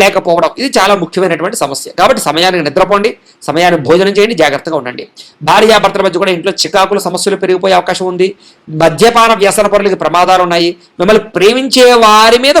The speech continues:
కోపించుకో-, కోపగించుకోవడం వల్ల సమస్యలు ఉన్నాయి, కాబట్టి అంటే మిమ్మల్ని ఇష్టపడే వాళ్ళకి కోపపడకండి, వాళ్ళతో జాగ్రత్తగా ఉండండి. అయితే చెడు స్నేహితుల వల్ల కూడా పాడయ్యే అవకాశం ఉంది, కాబట్టి జాగ్రత్త. స్త్రీ పురుష వ్యామోహాల విషయంలో జాగ్రత్త, కఠినంగా మాట్లాడకండి,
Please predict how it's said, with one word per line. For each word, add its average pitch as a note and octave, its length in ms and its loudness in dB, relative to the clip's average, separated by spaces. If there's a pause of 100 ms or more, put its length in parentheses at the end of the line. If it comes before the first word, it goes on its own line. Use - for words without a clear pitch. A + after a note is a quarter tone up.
(120)
కోపించుకో-, A3 580 0
కోపగించుకోవడం F3 540 -2
వల్ల D#3 140 -4
సమస్యలు D3 260 -6
ఉన్నాయి, E3 160 0
కాబట్టి G3+ 220 0 (320)
అంటే F3 200 -6
మిమ్మల్ని E3 300 0
ఇష్టపడే A3 340 2
వాళ్ళకి F#3 260 -2 (160)
కోపపడకండి, C#3+ 540 -4
వాళ్ళతో A#2 320 -6
జాగ్రత్తగా - 320 -8
ఉండండి. B2+ 260 -8 (480)
అయితే A3+ 160 2 (140)
చెడు A3 240 4
స్నేహితుల C4+ 520 2
వల్ల B3+ 180 2
కూడా B3+ 180 2
పాడయ్యే G#3+ 260 2
అవకాశం F#3 300 -2
ఉంది, F3+ 140 -6
కాబట్టి B3 260 -4
జాగ్రత్త. E3 300 -2 (340)
స్త్రీ F3 240 0
పురుష F3+ 220 -2
వ్యామోహాల D3+ 400 0
విషయంలో C#3 260 -4
జాగ్రత్త, D3+ 240 -4 (140)
కఠినంగా G3 400 0 (100)
మాట్లాడకండి, F3+ 500 -2